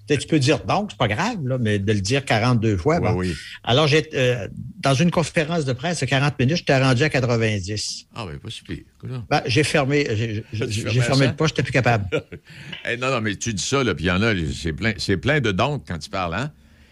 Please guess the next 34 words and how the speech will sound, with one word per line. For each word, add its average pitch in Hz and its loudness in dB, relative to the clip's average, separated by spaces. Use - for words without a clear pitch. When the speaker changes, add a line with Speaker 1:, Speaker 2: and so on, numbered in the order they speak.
Speaker 2:
Il 85 -8
donne 113 -2
trois, 123 0
quatre 107 -4
mots 135 -2
pour, 107 0
euh, 87 0
une 78 -4
portion 110 -2
de - -8
phrase. 123 0
Donc, 131 0
euh, 98 2
voici, 117 0
euh, 107 2
ce 87 -4
que 92 -2
j'allais 82 0
dire. 123 0
Ah, 58 -4
ça - -10
finit 69 -2
plus, 71 -4
ça 65 -4
finit 62 -8
Speaker 1:
Ah, - 0
Speaker 2:
plus. - -6
Speaker 1:
ça, 214 4
c'est - 2
la 151 4
peur 185 2
du 135 -2
silence, 143 -4
hein ? 190 -4